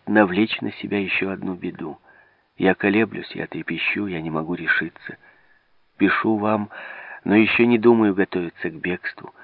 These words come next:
Нет-нет, я не убегу, пока не буду спокойна за участь моих друзей и покровителей. Бедный Готлиб готов на все. Когда я спрашиваю, не боится ли он, он отвечает, что ради меня с радостью перенес бы любые мучения.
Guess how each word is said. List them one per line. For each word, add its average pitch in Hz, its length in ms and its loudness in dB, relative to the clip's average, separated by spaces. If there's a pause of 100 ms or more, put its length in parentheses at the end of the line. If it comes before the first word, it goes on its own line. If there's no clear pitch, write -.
(160)
Нет-нет, 101 420 -4 (120)
я 87 180 -4
не 90 100 -6
убегу, 92 480 0 (340)
пока - 220 -4
не 92 80 -2
буду 87 220 -2
спокойна 92 560 -2
за 90 140 0
участь - 440 -6
моих 85 280 -2
друзей 87 400 -2
и - 20 -12
покровителей. - 800 -8 (880)
Бедный 98 420 2
Готлиб 95 420 -2
готов 82 420 -8
на 82 120 -8
все. - 360 -10 (580)
Когда 98 340 6
я 113 60 6
спрашиваю, 113 640 2
не 110 100 6
боится 110 460 6
ли 107 100 0
он, 104 220 -2 (320)
он 107 120 4
отвечает, 117 500 2
что - 200 -2
ради 107 220 4
меня 104 260 6
с - 140 -8
радостью 101 500 -2
перенес 92 460 0
бы 90 120 -4
любые 85 360 -2
мучения. 73 600 -8